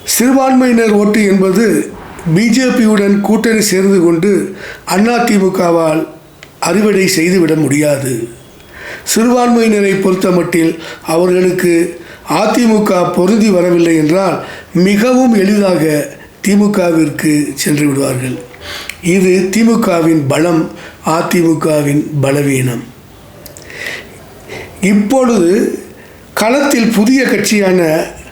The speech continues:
டி வி கே, அதாவது தமிழக வெற்றிக் கழகம், மக்கள் மத்தியில்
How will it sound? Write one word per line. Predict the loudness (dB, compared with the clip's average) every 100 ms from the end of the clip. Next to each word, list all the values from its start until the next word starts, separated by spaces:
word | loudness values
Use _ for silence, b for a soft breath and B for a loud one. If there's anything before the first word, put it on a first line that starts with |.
| B B B -10
டி | -2 0
வி | 2 2
கே, | 0 0 -2 -4
அதாவது | 0 2 2 0
தமிழக | 0 2 2 2 0 0 0
வெற்றிக் | -2 -2 -2
கழகம், | 0 0 0 0 -2 -4 B B B
மக்கள் | 0 0 0 2
மத்தியில் | 2 0 0 0 0 -2